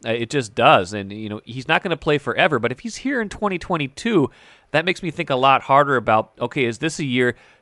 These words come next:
to hit reboot for the Vikings and try to get better for twenty twenty-three? So while I don't think they are held hostage by this situation,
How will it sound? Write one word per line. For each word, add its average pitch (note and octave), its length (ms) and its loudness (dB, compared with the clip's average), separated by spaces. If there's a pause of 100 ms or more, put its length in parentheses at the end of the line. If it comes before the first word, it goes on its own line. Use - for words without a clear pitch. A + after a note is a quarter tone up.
to A#2+ 140 -4
hit C3+ 240 0
reboot B2+ 480 -2
for B2+ 180 -2
the G#2 80 0
Vikings A#2+ 460 0
and G#2+ 80 -10
try A#2+ 180 0
to A#2 60 0
get A2+ 180 -4
better A2 180 0
for A2+ 140 -8
twenty A#2 300 -4
twenty-three? A2 500 -4
So - 160 -2
while B2 200 2
I A#2+ 60 6
don't D3+ 220 -4
think D#3+ 140 -4
they C3 100 2
are A2+ 80 4
held G#2+ 260 -2
hostage D#3 580 -4
by B2 180 6
this B2 140 -4
situation, A2+ 600 -2